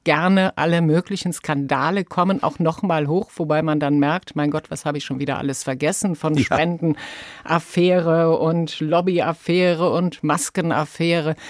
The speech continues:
Speaker 1: und vielem, vielem mehr. Das zahlt aber so ein bisschen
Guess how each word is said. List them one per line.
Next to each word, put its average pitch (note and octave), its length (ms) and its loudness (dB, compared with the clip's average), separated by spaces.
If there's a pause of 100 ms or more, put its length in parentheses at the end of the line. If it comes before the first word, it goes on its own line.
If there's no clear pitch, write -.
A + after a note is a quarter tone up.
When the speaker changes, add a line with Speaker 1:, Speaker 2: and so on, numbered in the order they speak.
(240)
Speaker 1:
und E3+ 200 0
vielem, G3+ 400 4
vielem E3+ 500 2
mehr. D3 320 4 (760)
Das - 200 0
zahlt C4 520 2
aber A#3 260 4
so G#3 120 0
ein G3+ 140 4
bisschen D4+ 680 4